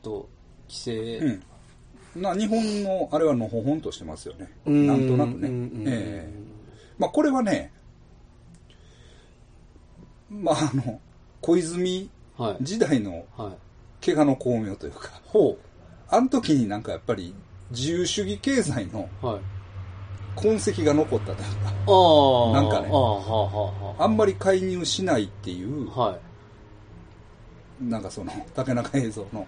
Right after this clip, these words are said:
Speaker 1: はい。
Speaker 2: 好きじゃないですけど、別に。
Speaker 1: はい。僕、もう憎んでますよ。
Speaker 2: <laughs>
Speaker 1: はい。
Speaker 2: でも、
Speaker 1: 氷河期ですから。
Speaker 2: それの、なんか、怪我の巧妙で、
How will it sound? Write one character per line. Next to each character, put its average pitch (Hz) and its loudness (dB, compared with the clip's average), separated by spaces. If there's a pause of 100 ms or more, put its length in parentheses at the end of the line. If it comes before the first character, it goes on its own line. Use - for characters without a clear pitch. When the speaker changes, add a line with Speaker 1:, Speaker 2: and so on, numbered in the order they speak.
(100)
Speaker 1:
は 120 -2
い。 - -6 (300)
Speaker 2:
好 - -10
き 160 -4
じ 104 -2
ゃ 85 -4
な 78 -6
い 82 -6
で 80 -10
す - -14
け 80 -10
ど、 80 -8
別 78 -12
に。 110 -10
Speaker 1:
は 101 -8
い。 95 -10 (460)
僕、 131 -6
も 117 -6 (160)
う 110 -10
憎 156 -4
ん 135 0
で 127 -2
ま 117 -4
す - -6
よ。 - -6 (320)
Speaker 2:
<laughs> - 0
Speaker 1:
は - 2 (240)
い。 135 -8
Speaker 2:
で 180 8
も、 123 0
Speaker 1:
氷 180 8
河 190 2
期 156 0
で 101 -8
す - -16
か - -14
ら。 185 0
Speaker 2:
そ 147 -2
れ 123 -4
の、 - -2
な 139 0
ん - -6
か、 - -12
怪 226 2
我 208 6
の 196 0
巧 180 -2
妙 156 -2
で、 165 0